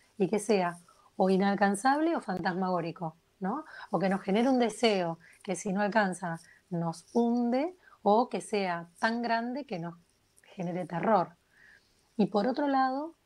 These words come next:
decir, bueno, a ver, voy a soltar lo que no puedo cambiar y voy a aceptar.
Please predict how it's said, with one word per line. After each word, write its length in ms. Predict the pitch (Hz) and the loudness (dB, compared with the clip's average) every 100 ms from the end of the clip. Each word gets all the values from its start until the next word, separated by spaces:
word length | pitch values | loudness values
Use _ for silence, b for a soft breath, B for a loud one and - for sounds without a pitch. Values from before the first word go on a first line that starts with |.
| - | -10
decir, 240 | 202 233 | -6 -4
bueno, 240 | 226 220 202 | -2 -2 -2
a 40 | |
ver, 220 | 220 180 | -2 -2
voy 340 | 165 190 254 285 | -4 -4 -4 -6
a 80 | |
soltar 760 | 269 - 196 180 311 302 220 233 _ _ _ | -8 -6 -6 -4 -2 -2 -2 -6 _ _ _
lo 140 | 180 170 | -6 -2
que 120 | 185 | -2
no 200 | 233 302 | -2 -2
puedo 220 | 302 302 | -2 -2
cambiar 400 | 233 214 214 190 | -4 -4 -2 0
y 60 | 180 | 0
voy 260 | 220 254 | 0 -2
a 180 | 247 220 | -6 -8
aceptar. 720 | 202 - 196 - 180 160 | -12 -12 -14 -8 -6 -6